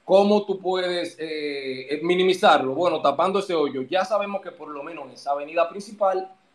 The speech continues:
a causa de ese hoyo, ya no va a ocurrir un accidente de tránsito. Entonces, son un sinnúmero de factores que hay que verificar del por qué se manifiestan los accidentes de tránsito, por qué la tasa de mortalidad es tan grande por eso,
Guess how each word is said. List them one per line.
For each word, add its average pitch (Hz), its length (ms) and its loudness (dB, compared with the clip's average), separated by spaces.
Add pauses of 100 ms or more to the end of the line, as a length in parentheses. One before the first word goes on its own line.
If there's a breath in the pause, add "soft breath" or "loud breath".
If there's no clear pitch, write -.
(180)
a 139 200 -2
causa 180 400 4
de 165 120 -2
ese 208 220 0
hoyo, 170 360 -2 (100)
ya 175 220 -2
no 156 160 0
va 156 80 4
a 156 40 2
ocurrir 143 420 -6
un 131 120 -6
accidente 120 640 -8
de 104 120 -6
tránsito. 104 500 -14 (520 soft breath)
Entonces, 165 380 2 (140)
son 190 280 6
un 233 80 2
sinnúmero 202 520 2
de 185 80 0
factores 165 580 2
que 147 100 2
hay 165 160 2
que 175 140 4
verificar 147 800 2
del 139 180 -6
por 135 180 -12
qué 170 140 -12
se 180 160 -8
manifiestan 147 540 -8
los 135 120 -6
accidentes 135 500 -10
de 127 80 -14
tránsito, 131 580 -8 (260 soft breath)
por 151 240 2
qué 160 120 2
la 156 220 6
tasa 147 340 2
de 139 100 -2
mortalidad 135 640 -2
es 131 120 -10
tan 127 240 -8
grande 143 460 -4
por 123 260 -8
eso, 135 380 -10